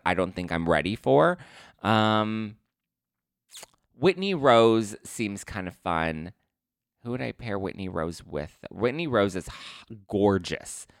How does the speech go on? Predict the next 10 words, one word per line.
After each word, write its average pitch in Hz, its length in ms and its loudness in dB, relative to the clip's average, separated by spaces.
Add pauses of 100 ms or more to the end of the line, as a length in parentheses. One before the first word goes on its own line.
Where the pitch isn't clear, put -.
(320)
Gorgeous. 117 1300 8 (280)
Like, 92 320 -4
just 98 680 2 (240)
perfection. - 720 -2 (400)
Um, 90 680 0 (3000)
yeah, 135 380 -6
Whitney 127 220 -10
Rose - 220 -12
seems, - 280 -16
well, 170 400 4